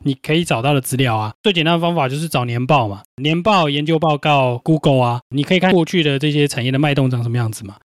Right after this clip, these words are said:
一家公司就有这么多东西可以找了。我们假设你看这个产业要看个三五年，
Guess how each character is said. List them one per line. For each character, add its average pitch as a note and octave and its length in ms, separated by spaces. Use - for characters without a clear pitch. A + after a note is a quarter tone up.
一 - 80
家 F#3 180
公 F3+ 160
司 F3+ 160
就 F3 140
有 C3 80
这 C#3+ 80
么 D3+ 100
多 C#3+ 140
东 C#3+ 140
西 C#3+ 40
可 C3 120
以 A#2 100
找 G2 240
了。 G2 160
我 C3+ 60
们 D#3 140
假 E3+ 160
设 E3+ 140
你 C#3+ 100
看 D3 160
这 D3 120
个 C#3+ 100
产 - 120
业 A#2+ 60
要 C3 160
看 B2+ 240
个 A#2 240
三 C#3 180
五 B2 140
年， A2+ 320